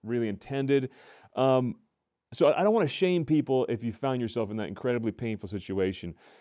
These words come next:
Uh, but I do have to say this, God hates divorce. He hates it. The Scripture's really clear about that.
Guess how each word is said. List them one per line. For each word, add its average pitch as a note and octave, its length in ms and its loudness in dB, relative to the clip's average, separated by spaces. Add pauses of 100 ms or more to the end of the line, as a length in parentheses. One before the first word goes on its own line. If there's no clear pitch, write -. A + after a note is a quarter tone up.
(200)
Uh, A2+ 120 2
but - 240 0
I C3 60 4
do D3+ 100 6
have D#3 80 6
to A#2+ 80 -2
say A2+ 200 0
this, F#2 380 -4 (540)
God B2 340 2
hates A2 260 -4
divorce. E2+ 520 -12 (960)
He A2 120 -10
hates C#3 260 2
it. - 100 -12 (500)
The - 80 -18
Scripture's B2 400 -2
really A#2+ 220 2
clear C#3 280 -4
about F#2+ 240 -4
that. D#2 200 -10